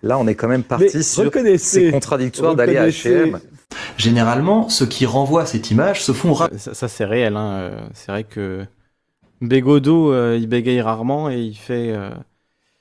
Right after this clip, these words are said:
Speaker 4: il, il humilie souvent par des petites phrases, des petites façons de parler, en fait, qui est, voilà, jamais des mots, euh, extrêmement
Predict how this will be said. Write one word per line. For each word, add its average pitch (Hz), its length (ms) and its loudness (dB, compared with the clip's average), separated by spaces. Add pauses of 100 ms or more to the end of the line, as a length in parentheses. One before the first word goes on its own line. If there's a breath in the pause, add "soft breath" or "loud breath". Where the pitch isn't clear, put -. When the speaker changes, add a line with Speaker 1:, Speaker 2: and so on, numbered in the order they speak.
(440)
Speaker 4:
il, 113 160 -10
il 117 240 -2
humilie 156 360 2
souvent 156 360 -4
par 117 160 -6
des 113 80 -4
petites 117 380 -12
phrases, 151 340 -2
des 117 80 -4
petites 110 400 -14 (220)
façons 135 340 -4
de 139 60 -4
parler, 156 340 0
en 143 80 0
fait, 147 240 -4
qui - 180 -10
est, 104 140 -4
voilà, 123 220 -2
jamais 123 220 0
des 123 160 -2
mots, 123 340 2
euh, 98 160 -2
extrêmement 101 680 -6